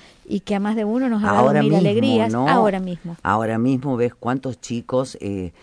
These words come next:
Speaker 2: eh, eh, vienen a estudiar de otras provincias, porque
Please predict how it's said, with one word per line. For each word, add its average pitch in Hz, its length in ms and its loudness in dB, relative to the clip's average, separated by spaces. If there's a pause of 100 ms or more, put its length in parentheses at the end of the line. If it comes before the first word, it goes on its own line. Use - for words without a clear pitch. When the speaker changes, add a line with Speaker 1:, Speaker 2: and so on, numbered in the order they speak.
(220)
Speaker 2:
eh, 85 220 -8 (380)
eh, 85 100 -10
vienen 110 420 -2
a 104 100 -4
estudiar 104 840 -4
de 101 140 -6
otras 101 280 -8
provincias, 104 800 -6
porque - 340 -10